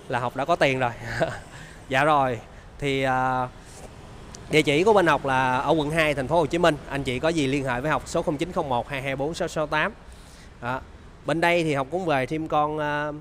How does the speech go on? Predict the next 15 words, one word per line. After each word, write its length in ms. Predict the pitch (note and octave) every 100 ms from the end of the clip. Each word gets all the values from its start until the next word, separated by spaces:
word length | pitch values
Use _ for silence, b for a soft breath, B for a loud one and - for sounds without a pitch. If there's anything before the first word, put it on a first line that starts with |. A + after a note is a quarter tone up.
| D3+ - - - -
Ba-, 160 | D#3+ D#3 E3+
à, 440 | C3+ C#3+ C#3 C#3 C#3 C3 -
Peugeot 520 | C#3+ D3+ F3+ F3 C#3+ - - - - - - - - - -
năm 180 | E3 G3+
không 220 | F#3+ G3
không 200 | F#3+ F#3
tám, 240 | F3 F#3+ C#4 - -
năm 180 | D#3 D#3+
cộng 160 | C3+ D3+
hai, 260 | E3+ D#3
siêu 240 | C3 F#3+ F3+
phẩm 220 | C3 G3
nha 100 | A#3
anh 80 | E3
chị. 240 | C3